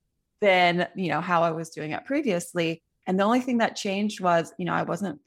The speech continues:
focused on this long list of questions, but just instead deeply being with the person that I was talking with and just letting, letting the questions naturally unfold from,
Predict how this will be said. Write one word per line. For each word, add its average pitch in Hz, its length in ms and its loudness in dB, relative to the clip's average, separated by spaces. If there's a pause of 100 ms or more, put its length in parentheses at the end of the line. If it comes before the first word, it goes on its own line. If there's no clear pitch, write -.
(120)
focused 180 340 -2
on 175 120 -2
this 170 140 -6
long 170 280 -2
list 170 260 -4
of 170 100 -10
questions, 170 580 0
but - 140 -2
just - 220 -8
instead 175 500 0 (680)
deeply 190 540 0
being 165 500 -2
with 165 240 0
the - 80 -10
person - 420 -6
that - 100 -6
I 67 120 2
was - 180 -6
talking - 400 -4
with 76 240 -2 (520)
and 165 400 0 (360)
just - 220 -8
letting, 175 480 0
letting 185 240 0
the 175 100 -4
questions 175 500 -4
naturally 175 420 -2
unfold 170 580 0
from, 165 400 -4